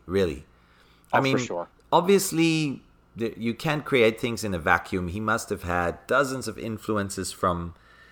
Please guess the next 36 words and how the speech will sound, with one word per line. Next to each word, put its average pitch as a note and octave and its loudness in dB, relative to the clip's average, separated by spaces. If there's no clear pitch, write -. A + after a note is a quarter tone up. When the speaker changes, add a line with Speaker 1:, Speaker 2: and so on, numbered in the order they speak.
Speaker 1:
different B2 0
sources, G#2+ 2
but - -2
I D3+ 2
don't E3 2
know A2+ 4
where G2 4
he E2+ -6
got D#2+ -4
his D#2 -10
ideas D2 -8
from. C#2 -14
You D#2 -12
know, C#2+ -10
some D3 -2
people C#3 -2
say, A2 0
you G2 -8
know, F2+ -6
it's F#2 -10
from, F2 -4
you F2 -12
know, F2 -4
perusing G#2+ -2
the, E2 0
the D#2+ 2
covers A2+ 2
of F#2+ -6
paperbacks, F2+ 2
sci-fi F#2+ 2
paperbacks F2 0
from E2 -10
the D#2+ -6
forties F2 -4
and D#2+ -10
fifties. F#2 -6